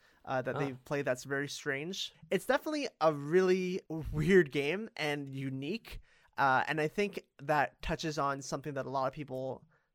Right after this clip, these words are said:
Speaker 1: you know, have never kinda seen before. You know, f-, 'cause for someone like me, I, I value uniqueness over how good something is.
Speaker 2: Yes, like, you like episode eight of Star Wars, for example.
Speaker 1: Exactly, because it's different. I don't like to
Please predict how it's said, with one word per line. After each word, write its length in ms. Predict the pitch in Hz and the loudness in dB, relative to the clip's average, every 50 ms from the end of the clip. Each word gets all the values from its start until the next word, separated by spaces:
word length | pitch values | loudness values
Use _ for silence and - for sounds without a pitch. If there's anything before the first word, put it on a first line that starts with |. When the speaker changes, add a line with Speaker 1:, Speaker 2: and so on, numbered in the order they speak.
| _ _ _ _ - | _ _ _ _ -10
Speaker 1:
you 80 | 147 143 | -6 -4
know, 180 | 139 131 135 | -4 -4 -4
have 160 | 147 151 135 | -4 -6 -8
never 280 | 135 139 139 131 135 139 | -4 -4 -4 -4 -4 -8
kinda 180 | 135 - 147 127 | -8 -6 -8 -8
seen 300 | 127 - - 151 165 185 | -8 -8 -8 -8 -6 -6
before. 420 | 214 202 - 220 233 277 427 359 _ _ _ _ _ _ | -8 -8 -6 -4 -4 -4 -4 -6 _ _ _ _ _ _
You 80 | - 202 | 0 2
know, 120 | 220 214 - | 2 2 2
f-, 120 | - - - - | -4 -14 -8 -2
'cause 160 | - 214 - | -2 -2 0
for 100 | - 233 | 0 -2
someone 300 | 220 - 285 269 269 254 | 2 2 2 2 4 2
like 180 | 240 220 190 160 | 2 2 2 0
me, 300 | 147 131 120 135 160 _ _ _ _ _ - | -4 -4 -4 -4 -6 _ _ _ _ _ 6
I, 260 | 160 175 190 196 175 - | 8 8 10 8 6 6
I 160 | 151 170 190 | 6 6 8
value 320 | 175 196 185 185 175 165 | 10 10 8 8 8 4
uniqueness 640 | 151 147 143 139 139 147 156 147 - 143 131 - - - | 0 -2 -2 -2 0 -2 -2 -2 -4 -6 -6 -6 -4 -4
over 260 | 139 139 127 131 139 | -4 -2 -2 -2 -4
how 240 | 139 151 160 139 135 | -2 2 2 2 2
good 200 | 131 151 139 131 | 2 0 -2 -2
something 300 | - - 110 101 113 - | -2 -10 -10 -10 -12 -12
is. 320 | - - - - - - _ - - | -12 -10 -8 -8 -8 -8 _ -12 -4
Speaker 2:
Yes, 340 | 143 123 95 - - - - | 0 0 0 0 -2 -2 0
like, 160 | 139 127 113 | 0 0 2
you 100 | 139 151 151 | 4 8 8
like 180 | 156 151 151 | 8 10 10
episode 340 | 147 147 147 139 - 143 127 | 6 6 6 6 6 8 8
eight 140 | 127 123 117 | 8 6 6
of 80 | 110 | 2
Star 260 | - - 135 127 127 117 | 4 6 8 8 10 10
Wars, 240 | 113 104 104 - | 8 6 6 2
for 200 | - - 110 101 | -2 -2 -2 -2
example. 440 | 104 104 107 101 104 - 104 110 - - _ _ _ _ - | -2 -2 -2 -4 -4 -4 -6 -8 -8 -10 _ _ _ _ -8
Speaker 1:
Exactly, 460 | 175 175 208 277 269 262 - 165 143 | -4 2 4 6 6 6 4 0 -2
because 300 | 151 151 - 185 151 139 | -2 -2 -2 -2 -2 -2
it's 100 | 151 135 | -4 -4
different. 400 | - 147 143 - - 104 - - _ - - - | -4 -4 -4 -4 -8 -14 -14 -14 _ -20 -10 -2
I 80 | - 151 | 0 2
don't 140 | 156 147 117 | 2 2 -2
like 120 | 135 131 - | -4 -8 -8
to 140 | 135 123 | -10 -12